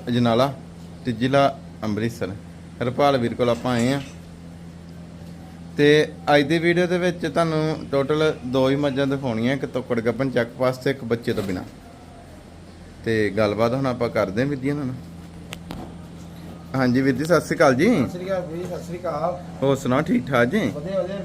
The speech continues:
Speaker 2: ਵੀਰ, ਤੁਸੀਂ ਸੁਣਾਓ?
Speaker 1: ਸਭ ਵਧੀਆ ਜੀ।
Speaker 2: ਵਧੀਆ ਜੀ।
Speaker 1: ਤੇ ਕਿੰਨੀਆਂ, ਦੋ?
Speaker 2: ਅੱਜ ਦੋ ਆ ਰੁਪਏ ਜੀ ਆਪਣੀਆਂ ਮੱਝਾਂ।
Speaker 1: ਅੱਛਾ।
Speaker 2: ਹਾਂਜੀ, ਹਾਂਜੀ।
Speaker 1: ਇੱਕ ਤੋਕੜ ਗੱਭਣ ਤੇ
Speaker 2: ਹਾਂ।
Speaker 1: ਇੱਕ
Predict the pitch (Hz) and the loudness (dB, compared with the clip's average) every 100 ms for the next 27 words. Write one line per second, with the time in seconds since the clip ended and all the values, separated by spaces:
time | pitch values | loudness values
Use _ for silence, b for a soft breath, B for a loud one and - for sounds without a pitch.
0 | 170 180 190 202 196 180 202 165 - 120 | -6 -8 -8 -8 -6 -6 -6 -6 0 2
1 | 131 123 135 147 147 120 135 147 - - | 4 4 4 4 0 -2 -6 -8 -10 -10
2 | - - - 120 123 - 127 127 135 127 | -12 -6 2 4 4 2 2 4 6 6
3 | 123 170 - - - - 175 165 180 185 | 6 4 -2 -12 -12 -8 -8 -6 -6 -4
4 | 233 220 165 170 202 202 175 170 147 151 | -2 -4 -6 -6 -6 -6 -6 -8 -6 -4
5 | 147 135 - 131 151 120 - - 143 135 | -4 -4 -2 0 2 2 0 -8 -8 -8
6 | 131 123 - - - - - 123 - 127 | -8 -10 -12 -14 -14 -8 -2 0 4 4
7 | 123 123 123 113 120 123 127 131 127 - | 6 4 4 4 4 2 2 2 2 2
8 | 117 - 110 104 | 0 2 2 2